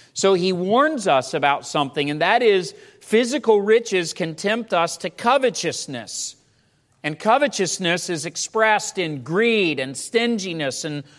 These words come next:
all manner of other sins. But physical riches have the ability to get a hold of your heart.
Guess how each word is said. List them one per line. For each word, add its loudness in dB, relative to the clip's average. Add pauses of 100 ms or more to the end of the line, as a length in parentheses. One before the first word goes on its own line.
(240)
all 6
manner 2
of 0
other 2
sins. -2 (440)
But 0 (1080)
physical 2
riches 0
have 0
the 0
ability 0
to -10
get -4
a 0
hold -2
of -6
your -6
heart. -8